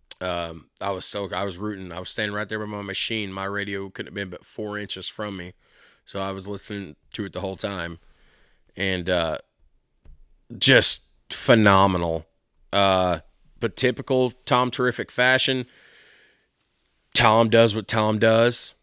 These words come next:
That's why Tom's gonna go down as one of the greatest of all time, although I refuse to acknowledge him as the greatest.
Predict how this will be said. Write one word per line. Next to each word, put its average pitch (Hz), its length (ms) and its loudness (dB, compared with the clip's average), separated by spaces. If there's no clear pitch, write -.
That's 98 260 -4
why 98 240 0
Tom's 98 500 -4
gonna 95 180 -6
go 98 220 -4
down 127 320 0
as 95 140 -6
one 95 120 -6
of 90 60 -6
the 87 80 -6
greatest 85 400 -4
of - 60 -12
all 85 160 -4
time, 85 360 -6
although 92 260 -4
I 90 180 -2
refuse 92 460 -8
to 92 160 -8
acknowledge 98 460 -6
him 85 100 -10
as 82 140 -10
the 85 60 -14
greatest. 80 540 -6